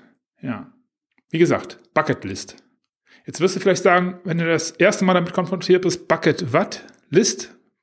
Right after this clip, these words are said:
Was soll ein Bucket sein? Oder vielleicht weißt du auch schon, was eine Bucketlist ist.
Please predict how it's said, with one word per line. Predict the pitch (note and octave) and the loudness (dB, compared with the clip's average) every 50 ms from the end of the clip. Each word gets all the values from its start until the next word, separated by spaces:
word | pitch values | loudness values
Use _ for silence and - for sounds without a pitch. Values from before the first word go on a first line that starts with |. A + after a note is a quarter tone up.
| _ _ _ | _ _ _
Was | - C#3+ C#3 | -8 -4 -2
soll | - F3 | -2 0
ein | E3+ | 0
Bucket | E3+ F3+ F3+ - C3 | 0 -2 -2 -2 -4
sein? | - B2+ G2+ F#2+ - - _ _ _ _ _ _ _ _ - - - - - - - _ _ | -4 -4 -6 -6 -8 -14 _ _ _ _ _ _ _ _ -20 -20 -20 -20 -20 -20 -20 _ _
Oder | - E3+ E3 D#3+ | 0 0 2 2
vielleicht | E3 E3 D#3 D#3 - | 2 2 0 2 2
weißt | C#3 C#3 C#3+ - | 2 2 2 2
du | C#3+ | -2
auch | C3+ | -2
schon, | - - C3+ | -2 -4 -4
was | C3 C3 C3 - | -4 -6 -6 -6
eine | C3 | -4
Bucketlist | A#2+ C3+ - - B2+ - A#2+ A#2+ A#2 | -4 -4 -4 -6 -10 -8 -8 -6 -2
ist. | - E3 G3 - - - | 0 2 2 2 0 -6